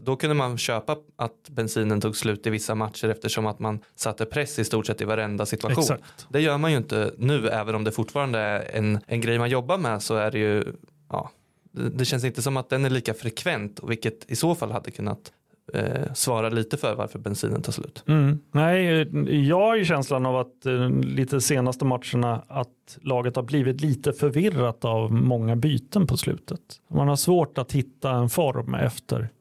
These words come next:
Speaker 2: efter byten.
Speaker 1: Mm.
Speaker 2: Eh, igår så får man ju säga att, att det blev väldigt förvirrat med det här bytet på när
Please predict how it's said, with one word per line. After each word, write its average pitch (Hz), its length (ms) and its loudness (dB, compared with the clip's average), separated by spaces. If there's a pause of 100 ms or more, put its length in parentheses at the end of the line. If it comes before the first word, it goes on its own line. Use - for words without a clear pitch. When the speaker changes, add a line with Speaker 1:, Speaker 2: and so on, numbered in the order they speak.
(140)
Speaker 2:
efter - 240 -2
byten. 120 360 0 (220)
Speaker 1:
Mm. 123 220 4 (280)
Speaker 2:
Eh, 123 400 2 (100)
igår 147 460 4
så 120 480 2 (220)
får - 140 -2
man 113 220 2
ju 107 80 2
säga 117 300 2
att, 117 160 -4
att 131 180 -2
det 120 60 -4
blev 117 160 2
väldigt 120 340 2
förvirrat 113 560 0
med 110 320 2
det 113 140 2
här 110 180 2
bytet 117 480 -2
på 62 340 0 (220)
när 117 420 0